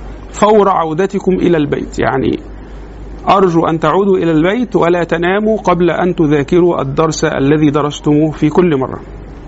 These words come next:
لأن المذاكرة بعد الدرس تساعد الطالب على إتقان المعلومة،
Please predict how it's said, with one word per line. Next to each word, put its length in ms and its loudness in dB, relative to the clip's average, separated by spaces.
لأن 360 4
المذاكرة 960 0
بعد 300 2
الدرس 640 -2
تساعد 440 4
الطالب 480 0
على 400 0
إتقان 380 2
المعلومة، 560 0